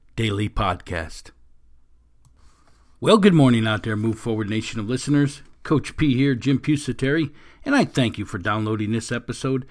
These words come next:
five hundred and ninety-six in our second year of this podcast. The quote we come at you with today is, "If you don't challenge yourself, you will never realize what you can become. If you don't challenge yourself, you will never realize what you can become."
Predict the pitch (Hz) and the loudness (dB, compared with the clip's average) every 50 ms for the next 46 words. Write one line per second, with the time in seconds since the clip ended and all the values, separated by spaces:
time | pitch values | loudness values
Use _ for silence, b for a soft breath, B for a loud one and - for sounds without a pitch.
0 | b b b - - 151 131 101 98 117 110 104 98 101 101 95 95 98 104 120 | b b b -6 -2 -2 -2 0 -2 -2 -2 -2 -4 -4 -4 -4 -4 -2 0 0
1 | 127 139 165 143 - - - 90 - - - - - - b b b b b b | 0 0 -2 -6 -8 -8 -8 -10 -10 -10 -16 -16 -16 -16 b b b b b b
2 | - 123 120 127 123 - - - 131 110 - 127 117 110 110 117 120 117 98 107 | -8 -6 -4 -4 -4 -6 -6 -8 -6 -4 -2 0 0 0 0 -2 -4 -4 -6 -6
3 | - - - - 90 82 82 - - - 92 85 85 - - - - _ b b | -8 -10 -10 -8 -8 -8 -8 -10 -12 -14 -14 -14 -14 -16 -20 -20 -20 _ b b
4 | b b b b b b b - - - - 240 - - 123 123 113 - 120 113 | b b b b b b b -16 -16 -2 0 0 0 2 -2 -6 -4 -4 -4 -4
5 | 113 113 110 - - 113 113 117 117 - 117 98 107 143 185 214 - 107 156 196 | -4 -4 -4 -6 -6 -6 -6 -6 -6 -8 -10 -6 -4 -4 -4 -4 -2 -2 0 0
6 | 233 226 - - - b b b b b b b - 147 143 302 285 285 226 165 | -2 -4 -8 -16 -20 b b b b b b b -8 -4 0 2 2 4 4 2
7 | - - - 135 127 127 120 113 101 113 113 - - 123 120 160 160 - - - | 2 0 -2 -2 0 0 -2 -2 -2 -4 -6 -6 -6 -6 -6 -6 -8 -10 -14 -20
8 | - - _ 175 190 175 120 110 104 117 156 147 107 107 104 113 120 117 104 98 | -20 -20 _ -6 -4 -2 -2 0 2 2 2 2 0 0 0 0 0 0 0 -2
9 | 95 98 104 98 - 110 101 - - 104 - - 107 104 107 117 117 - - 104 | -4 -4 -6 -8 -8 -10 -12 -10 -10 -12 -8 -6 -6 -6 -4 -6 -6 -6 -6 -8
10 | 87 87 90 87 - _ b b b b b b b b b - - - - 139 | -8 -8 -10 -14 -16 _ b b b b b b b b b -14 -14 -6 -2 0
11 | 175 220 208 131 120 - - - - 120 113 120 143 147 131 147 156 143 - - | 2 2 2 2 0 -2 -6 -8 -6 -6 -4 -2 -2 -2 -2 -4 -8 -8 -10 -10
12 | 104 92 104 98 - - - _ _ - _ _ _ _ _ _ _ - 143 196 | -10 -10 -12 -16 -18 -20 -20 _ _ -20 _ _ _ _ _ _ _ -6 -6 -4
13 | 196 107 95 98 113 156 151 - 98 98 107 127 139 117 95 87 90 92 90 - | -2 -2 -2 0 2 2 0 0 -2 -2 0 2 2 0 0 -4 -6 -8 -10 -10
14 | - 101 98 - - 110 101 - 104 101 98 113 113 - - 92 87 90 87 | -10 -12 -12 -10 -10 -10 -8 -6 -8 -4 -4 -6 -6 -6 -8 -8 -8 -10 -12